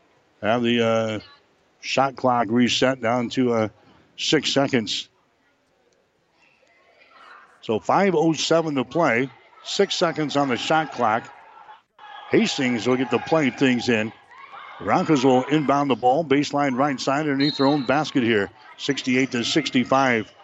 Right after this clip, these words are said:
Hastings trailing by three. Grenfell gets things in. Out here, that's gonna be Pancratz with the ball. Throws up an off-balance shot. It's gonna be no good, and it didn't hit the rim, so he shot clock violation. Willicott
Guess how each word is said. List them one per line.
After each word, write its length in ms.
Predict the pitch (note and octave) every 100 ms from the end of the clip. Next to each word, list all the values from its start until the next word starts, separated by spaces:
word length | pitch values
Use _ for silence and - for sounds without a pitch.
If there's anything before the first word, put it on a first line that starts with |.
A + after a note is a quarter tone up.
| -
Hastings 400 | - C3 B2+ A2+
trailing 380 | - C3+ C3+ B2+
by 240 | A#2 C3 A#2
three. 420 | - C3+ C3 A2 - - - -
Grenfell 600 | B2 D3 A#2+ B2+ A#2+ A2 - - -
gets 180 | B2+ C3
things 380 | - C#3+ B2+ A2+
in. 300 | B2 D3 E3 - - - - - -
Out 180 | C3
here, 340 | B2+ C#3 C#3+ C#3 - - - - - -
that's 180 | A2
gonna 120 | C#3 C3
be 60 |
Pancratz 640 | B2 C3+ D3+ C3+ C#3 C3+ C#3+
with 100 | B2+
the 60 |
ball. 220 | B2 D3+ D#3
Throws 300 | C#3+ D3 B2+
up 160 | C#3
an 60 | C3+
off-balance 500 | C#3+ - C#3 D3 B2
shot. 220 | D3 D#3
It's 100 | C#3+
gonna 140 | C#3
be 60 | C3
no 160 | D3 C3+
good, 380 | C#3+ E3+ C3+
and 260 | C3 B2+ B2
it 60 | D3
didn't 400 | D#3+ C#3 B2+ C3
hit 180 | - C#3+ -
the 520 | C3 B2 A#2+ A#2 A2+ - - - -
rim, 400 | G2+ C3+ D#3+ B2+
so 140 | B2 B2
he 100 | A2+
shot 320 | - D3 C#3
clock 240 | D3 C#3+
violation. 640 | A#2 B2+ B2+ A#2 D#3 - A2+
Willicott 560 | C#3+ F#3 C3 C3 B2+